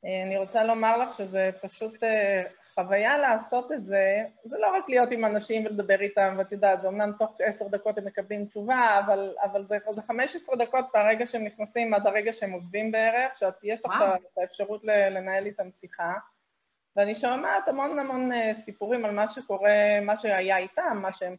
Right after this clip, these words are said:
Speaker 1: חוו דרך החברים שלהם, ש-, שהלכו להיבדק ולא היו, ויש המון מיסאינפורמציה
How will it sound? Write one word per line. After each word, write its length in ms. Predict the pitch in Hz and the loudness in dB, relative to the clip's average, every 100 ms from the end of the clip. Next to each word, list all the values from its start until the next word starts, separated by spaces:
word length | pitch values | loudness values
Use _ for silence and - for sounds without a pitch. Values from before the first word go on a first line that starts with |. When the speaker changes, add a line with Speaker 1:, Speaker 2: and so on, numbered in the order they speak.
| - | -14
Speaker 1:
חוו 420 | 180 202 208 196 | -10 -4 -2 0
דרך 240 | 190 185 | -2 -2
החברים 400 | 180 175 175 294 392 | -8 -10 -6 -6 -6
שלהם, 440 | 359 285 240 220 | -2 0 2 0
ש-, 80 | 220 214 202 | -2 -2 -2
שהלכו 640 | 202 - 190 175 175 - 320 | -4 -4 -2 0 -2 -6 -4
להיבדק 600 | 285 220 214 202 196 185 - | -2 0 0 2 2 0 -6
ולא 320 | 175 185 285 | -8 -2 2
היו, 440 | 302 262 226 214 190 185 185 _ _ _ _ - | 2 2 0 -2 -2 -6 -8 _ _ _ _ -8
ויש 160 | 254 | -6
המון 220 | 370 302 269 | -4 -4 -2
מיסאינפורמציה 1080 | 254 254 254 254 202 208 220 220 185 180 | -2 -4 -6 -6 -2 0 0 -2 -2 -2